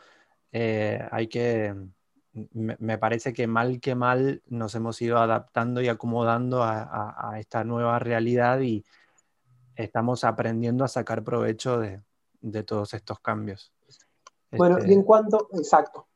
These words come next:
Speaker 2: exacto. Perdón, ya me quería ir a otro, a otro, otra cosa que te quería
Speaker 1: Sí,
Speaker 2: preguntar.
Speaker 1: sí,
Speaker 2: Y
Speaker 1: sí,
Speaker 2: en cuanto
Speaker 1: sigamos,
Speaker 2: a
Speaker 1: sigamos.
Speaker 2: cantidad, en cantidad, ¿cómo, en el balance, cómo te fue? ¿Has visto mucho cine este año?
Speaker 1: Me
Speaker 2: ¿Cómo?
Speaker 1: sorprendí con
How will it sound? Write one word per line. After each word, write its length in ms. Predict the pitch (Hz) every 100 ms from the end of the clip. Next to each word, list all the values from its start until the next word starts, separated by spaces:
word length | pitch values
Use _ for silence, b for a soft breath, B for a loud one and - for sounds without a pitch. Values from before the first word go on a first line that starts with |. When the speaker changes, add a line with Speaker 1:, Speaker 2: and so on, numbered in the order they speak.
| -
Speaker 2:
exacto. 440 | - - 147 - - _ _ _ _
Perdón, 360 | 147 147 143 139 151
ya 120 | 156
me 100 | 175
quería 240 | 170 165
ir 140 | 170 170
a 40 |
otro, 280 | 170 175 175
a 40 | 147
otro, 280 | 147 165 160
otra 220 | 170 156
cosa 160 | 160 170
que 80 | 156
te 60 |
quería 160 | 151 151
Speaker 1:
Sí, 60 | 147
Speaker 2:
preguntar. 200 | 175 147
Speaker 1:
sí, 60 |
Speaker 2:
Y 40 | 151
Speaker 1:
sí, 80 | 160 143
Speaker 2:
en 60 | 151
cuanto 200 | 143 131
Speaker 1:
sigamos, 0 |
Speaker 2:
a 40 |
Speaker 1:
sigamos. 340 | 165 127 113
Speaker 2:
cantidad, 260 | - 156 208 - - _ _ _ _
en 180 | 151 147
cantidad, 580 | 147 151 143 151 202 240
¿cómo, 400 | - 196 202 196
en 120 | 151
el 100 | 147
balance, 420 | 147 151 202 233 226
cómo 200 | 208 202
te 100 | -
fue? 200 | 147 139
¿Has 100 | 143
visto 240 | 170 170
mucho 300 | 160 185 175
cine 280 | - 180 175
este 160 | 165
año? 300 | 160 170 170 143
Speaker 1:
Me 220 | 151 147
Speaker 2:
¿Cómo? 20 |
Speaker 1:
sorprendí 840 | 156 143 127 139 151 180 226 240 _ _ _ _ _ _ _ _
con 400 | - 151 175 190